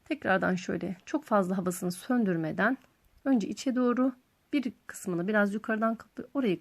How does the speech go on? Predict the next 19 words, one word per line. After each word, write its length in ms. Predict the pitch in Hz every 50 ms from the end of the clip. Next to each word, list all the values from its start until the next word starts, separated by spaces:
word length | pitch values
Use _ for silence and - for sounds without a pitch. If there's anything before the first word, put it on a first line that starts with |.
| - _
içe 240 | 208 - - 247 226
doğru 260 | 247 254 247 254 -
katlıyoruz. 760 | - 254 247 247 247 - 254 247 247 247 247 262 254 - _ _ _ _ _ _ _ _ -
Videoda 320 | 214 196 180 180 175 175 175
görüldüğü 460 | 180 190 214 226 233 220 233 240 240
gibi 340 | 226 240 220 247 247 262 - - _ _ _ _ _ _ _
parmaklarımızla 680 | - 311 294 262 220 208 - 190 180 180 170 175 185 180
şekil 340 | - 254 247 - 254 254
verip 320 | 254 247 262 - - _ -
tekrar 500 | - 302 294 - 202 170 151 160 - - _ - _ _ _ _ -
içe 260 | 202 - - 226 214
doğru 280 | 254 247 247 262 262
kıvırıyoruz. 640 | - - - - 269 254 254 254 247 247 262 262 - - _
Tekrar 380 | - 269 - - 190 175 175
parmaklarımızla 720 | - 175 170 170 170 170 175 - 190 175 165 160 - 175 165
bastırıyoruz. 600 | 190 214 208 - - 220 233 233 240 254 247 - - -
Orta 340 | 240 240 247 247 277 269 -
kısmı 500 | - 208 - - 185 180 202 262 302 - - - - - - _ _ _
yuvarlak, 640 | - 233 214 220 196 185 180 190 220 262 277 -